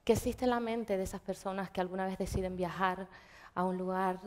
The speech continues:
desconocido, lejano y en muchas ocasiones hasta casi vetado? ¿Alguien ha pensado alguna vez en vivir la experiencia de vivir un viaje de aventura en familia?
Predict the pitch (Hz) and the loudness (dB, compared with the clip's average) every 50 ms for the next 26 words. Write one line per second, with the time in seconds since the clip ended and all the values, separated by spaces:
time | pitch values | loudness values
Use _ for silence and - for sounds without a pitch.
0 | - - - - 160 - - 175 165 156 151 - - 196 196 196 190 185 180 180 | -14 -12 -8 -8 -8 -4 -4 -4 -4 -4 -6 -6 -6 -4 -2 0 0 0 0 -2
1 | 180 175 - - - - - - - 165 156 - 185 190 190 190 190 180 180 175 | -4 -6 -8 -14 -20 -20 -2 0 0 0 2 2 0 0 2 0 0 0 -2 -2
2 | 175 175 - - 190 185 185 190 202 - 220 214 208 - 208 190 - - 208 202 | -4 -8 -6 -2 -2 0 0 -2 -2 -2 -2 -2 0 0 -2 -2 0 0 0 0
3 | 196 196 196 190 185 175 170 - - - - - - - - - 175 - - 180 | 2 0 0 -2 -2 -2 -6 -10 -18 -20 -20 -20 -20 -18 -10 -8 -8 -2 -2 0
4 | - - 185 - - 214 202 180 170 160 - 175 170 180 196 214 254 285 - - | 2 2 2 2 2 2 2 2 2 4 4 4 4 2 0 -2 -4 -6 -8 -10
5 | - - - - - - _ _ _ _ _ _ _ _ _ _ _ _ _ - | -18 -20 -20 -20 -20 -20 _ _ _ _ _ _ _ _ _ _ _ _ _ -20
6 | - - - - - - - - - - - - - - - - _ - - - | -20 -20 -20 -20 -20 -20 -20 -20 -20 -20 -20 -20 -20 -20 -20 -20 _ -2 6 10
7 | 202 220 226 247 294 302 320 330 320 - - - - - - - - - - _ | 10 10 10 10 6 4 4 0 -2 -6 -12 -14 -16 -18 -18 -18 -20 -20 -20 _
8 | _ - 208 202 - 240 233 220 240 254 247 240 226 233 226 220 214 214 220 226 | _ -4 -2 2 2 2 2 4 4 4 4 4 2 2 2 2 2 4 2 2
9 | 220 214 - - - - - - - _ - - - _ - 190 185 180 185 180 | 2 -2 -6 -12 -16 -20 -20 -20 -20 _ -20 -20 -12 _ -2 0 2 2 2 2
10 | 202 208 226 247 240 226 - - 208 208 208 208 208 214 208 - - 202 196 190 | 2 4 6 4 4 4 0 -2 0 0 2 2 0 0 0 2 2 2 2 0
11 | 190 - - - - - - - - - _ 180 185 175 185 180 190 202 208 208 | -4 -8 -14 -20 -20 -20 -20 -20 -20 -14 _ 2 4 4 4 2 2 2 2 2
12 | 208 196 190 202 202 196 196 190 185 180 185 185 180 - 190 185 190 185 180 - | 2 0 0 0 0 2 0 0 0 0 -2 -2 -2 -4 -4 -2 -4 -4 -4 -6
13 | 196 196 202 214 233 240 277 330 | -4 -2 0 0 0 0 0 -2